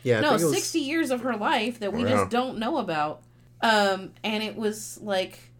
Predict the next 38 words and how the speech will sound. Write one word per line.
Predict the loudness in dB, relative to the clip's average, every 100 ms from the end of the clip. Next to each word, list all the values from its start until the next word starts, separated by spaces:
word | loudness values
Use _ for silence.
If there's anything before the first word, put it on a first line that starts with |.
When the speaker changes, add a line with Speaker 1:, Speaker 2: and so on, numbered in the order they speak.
| -20 -20 -20 -20 -20 -6
Speaker 2:
I | -2
don't | 2
know, | 2
when | 2 0
it | 0
end-, | -2 -4 0
like, | 2 2
I | 2
was, | 2 -2 -10 -18 -20 -20 -20 -20 -20 -6
I | -4
liked | 2 4 2 0
it, | -4 -4 -6 -16 -20 -6
but | -4
when | -2 -2
it | -4
ended, | -4 -2 0
I | 0
was, | 0 -4 -12 -14 -16 -18 -12
like, | -6 -6 -8 -12
it | -6
left | -2 -2 0
me | -2
wanting | -2 -2 -2 -2 -4 -6 -6
more | -4 -6 -6
and | -8 -6
hoping | -4 -4 -4
there | -2
was | -2 -2
gonna | 0 0
be | -2 -4
more. | -4 0 2 2 0
Speaker 1:
Absolutely. | -2 -2 -2 0 2 0 -2
Speaker 2:
Because | 0 2 2 0
it | -2 -2
felt | -4 2 2 4
like | 0 0
it | -4
just | -2 -4 -4